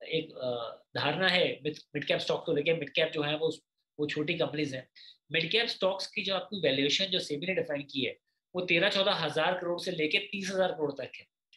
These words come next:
तो मिड कैप, मिड कैप per se मिड कैप वो छोटी कंपनीज नहीं है, दो बिलियन डॉलर से ऊपर की वैल्यूएशन की कंपनीज है। ये भी अपने आप में बड़ी कंपनीज है, पर हाँ, उनका नाम कैटेगरी जो है वो मिड कैप है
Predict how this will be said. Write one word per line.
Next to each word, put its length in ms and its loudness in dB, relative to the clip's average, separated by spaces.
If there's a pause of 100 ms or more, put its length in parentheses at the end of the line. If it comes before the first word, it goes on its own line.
(380)
तो 160 -8
मिड 180 -2
कैप, 300 0 (220)
मिड 200 2
कैप 260 2
per 100 2
se 200 0
मिड 180 -2
कैप 300 2
वो 280 -8
छोटी 260 -2
कंपनीज 440 -2
नहीं 160 -2
है, 60 -8
दो 240 -2
बिलियन 240 2
डॉलर 200 4
से 120 -4
ऊपर 180 -6
की 100 -6
वैल्यूएशन 400 0
की 60 -12
कंपनीज 480 -6
है। 60 -14 (540)
ये 80 0
भी 120 2
अपने 160 0
आप 60 0
में 100 0
बड़ी 180 0
कंपनीज 340 -4
है, 100 2
पर 100 2
हाँ, 140 4
उनका 220 0
नाम 280 -2
कैटेगरी 440 -2
जो 120 0
है 100 2
वो 80 -10
मिड 120 -8
कैप 240 -2
है 60 -20